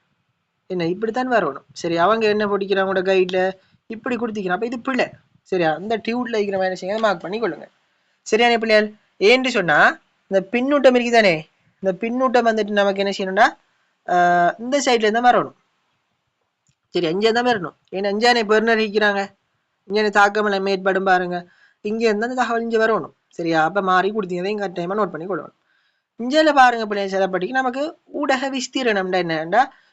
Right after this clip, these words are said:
ஒரு நான் சொல்லி தருவேன், பின்னைக்கு சொல்லி தருவேன்னா, இஞ்சால தகவலுக்கு என்ன செய்வாங்கன்னா அதிக முக்கியத்துவம் கொடுப்பாங்க இந்த சைட்ல.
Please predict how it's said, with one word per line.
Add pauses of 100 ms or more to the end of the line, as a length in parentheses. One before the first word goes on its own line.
(180)
ஒரு
நான்
சொல்லி
தருவேன்,
பின்னைக்கு
சொல்லி
தருவேன்னா, (300)
இஞ்சால
தகவலுக்கு
என்ன
செய்வாங்கன்னா
அதிக
முக்கியத்துவம்
கொடுப்பாங்க
இந்த
சைட்ல.